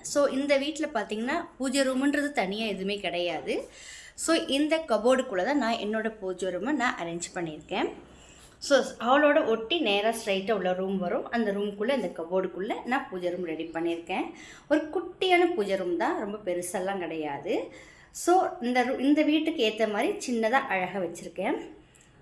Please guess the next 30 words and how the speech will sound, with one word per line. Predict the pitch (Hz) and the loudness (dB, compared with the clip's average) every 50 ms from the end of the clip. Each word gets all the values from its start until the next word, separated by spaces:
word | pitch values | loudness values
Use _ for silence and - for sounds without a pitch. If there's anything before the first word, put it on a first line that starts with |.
| - - | -2 2
ஃபர்ஸ்ட் | 269 269 269 - - - - 302 | 2 2 2 0 -4 -2 2 2
பார்த்தீங்கன்னா, | 285 285 - 269 262 277 294 349 453 - - - | 2 2 2 0 0 2 2 2 0 -2 -4 -4
ரெண்டு, | 196 202 214 233 254 269 | 0 2 2 4 4 2
அஹ், | 262 240 - - - - 202 190 190 180 | 2 0 -2 -6 -6 -2 2 2 2 2
அதாவது | - - 196 202 208 202 202 | 2 0 2 2 2 2 0
மேலேயும் | 202 214 233 254 269 285 311 320 320 - | 0 0 0 2 4 4 4 4 2 2
ஷெல்ஃப் | 233 214 208 202 - - | 0 0 0 -2 -4 -8
இருக்கு, | - 220 - - - - - | -10 -12 -12 -12 -16 -10 -4
கீழே | 254 233 220 208 202 | 0 0 2 2 0
ஷெல்ஃப் | 202 - 180 170 170 | 0 -2 -2 -4 -4
இருக்கு. | - 175 170 170 - 214 320 - - - - - - - - - - | -6 -8 -8 -4 -2 -2 0 0 -2 -6 -12 -18 -20 -20 -20 -6 -4
என்கிட்ட | 226 247 262 269 311 339 339 - | -2 0 2 2 2 2 4 6
ஃபோட்டோஸ் | 285 285 330 320 392 381 339 - | 8 8 8 8 6 4 2 4
வந்து | 311 294 294 311 311 - - | 4 4 6 6 4 4 4
அதிகமா | 208 208 208 226 240 262 262 254 220 | 2 4 4 4 4 4 4 2 2
இருக்கிறதுனால | 190 - - 202 185 185 185 180 208 | 0 -2 -2 -4 -4 -2 -4 -2 0
நான் | 277 349 294 214 | 2 4 4 4
ரெண்டு | 190 196 202 233 247 - 302 | 4 2 0 2 4 4 4
ஷெல்ஃப்லையுமே | 294 - 254 247 233 - 254 262 262 254 226 | 6 4 2 2 2 -2 -4 -2 -2 -2 -2
வந்து | 196 208 262 403 | -2 -2 -2 -2
ஃபோட்டோஸ் | 494 - - 196 196 - 202 196 196 - | -2 -2 -2 -4 -2 0 0 -2 0 -2
வச்சு | 175 170 - - - - | -4 -4 -2 -4 -2 0
பூஜை | 214 190 175 180 180 - | 0 0 0 -2 -4 -4
பண்ணியிருக்கேன். | 170 165 165 156 - - 175 202 294 339 - - - - - - - - - - - - - - _ - | -4 -4 -4 -4 -4 0 2 2 2 2 0 -6 -12 -18 -20 -20 -20 -20 -20 -20 -20 -20 -20 -20 _ 4
ஃபர்ஸ்ட் | 277 277 277 277 - | 4 4 4 2 2
வந்து | 339 311 294 | 2 2 4
இப்ப | - 285 226 | 4 2 0
மேல | 196 190 185 196 214 226 220 - | 2 2 2 2 2 0 0 0
பார்த்துடலாம். | 196 175 - - 170 165 165 175 214 311 392 - - - - - - _ - | 0 -2 0 -2 -4 -4 -2 0 0 0 -2 -4 -8 -14 -20 -20 -20 _ -4
மேல | 208 233 254 302 339 339 | 0 2 4 4 4 4